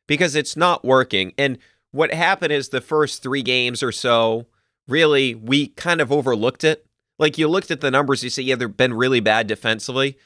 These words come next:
but we weren't really highlighting it until they got burnt by it, because the other part of this is the <laughs> Celtics offense has been outstanding, ridiculous. They've been one of the best offenses in the N B A. They came into the week number one in the N B A, of course, dipped a little bit lower than that after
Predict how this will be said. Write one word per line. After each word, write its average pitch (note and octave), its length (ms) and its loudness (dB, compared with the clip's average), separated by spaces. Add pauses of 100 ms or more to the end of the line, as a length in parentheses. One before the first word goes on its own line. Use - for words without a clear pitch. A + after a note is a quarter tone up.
(180)
but D3+ 120 6
we G#3 140 0
weren't G3 280 2
really D3+ 200 2
highlighting C3+ 640 0
it C#3+ 180 -2
until A#2+ 300 -4
they A#2 120 0
got G#2 200 2
burnt A2 240 0
by B2+ 160 2
it, A2+ 80 0
because A#2+ 280 -2 (420)
the C3+ 160 2
other G3+ 240 4
part D#3+ 280 4
of B2 60 0
this G#2+ 220 -2
is G#2+ 120 -4
the A#2 80 -4
<laughs> - 20 -2
Celtics - 500 -2
offense C#3+ 420 0
has G#2 140 -12
been G#2 240 0 (120)
outstanding, B2+ 800 0 (400)
ridiculous. C#3+ 720 -2
They've B2 160 0
been C#3+ 160 2
one D3+ 140 2
of - 20 0
the D3 60 0
best C#3+ 240 0
offenses C3 520 0
in A#2+ 80 -6
the A2+ 140 0
N A2+ 100 0
B A#2+ 140 2
A. G2+ 60 0
They F#2+ 80 -2
came D#3 280 -2
into C#3+ 220 -4
the B2+ 80 -4
week B2 220 -6
number A2 240 -2
one G#2+ 160 0
in G#2 60 -6
the G#2 120 0
N G2 80 -2
B G2+ 140 0
A, - 20 4
of F#2+ 100 -4
course, A2+ 240 -2
dipped - 240 -2
a G#2+ 60 -4
little G#2+ 160 -2
bit F#2 140 -6
lower G#2 240 0
than F#2+ 160 -10
that G2+ 160 0
after G2+ 420 0